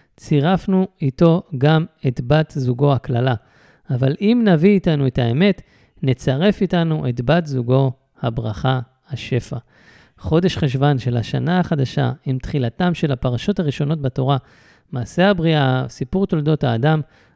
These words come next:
אברהם אבינו מצטרף אלינו, הוא יביא עמו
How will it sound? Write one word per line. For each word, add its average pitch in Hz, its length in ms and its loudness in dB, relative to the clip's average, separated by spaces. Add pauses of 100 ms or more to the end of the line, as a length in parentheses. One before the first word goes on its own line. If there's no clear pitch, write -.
(100)
אברהם 139 520 2 (180)
אבינו 170 460 4
מצטרף 139 520 -2
אלינו, 127 340 0 (380)
הוא 139 160 -4
יביא 147 640 4
עמו 143 480 2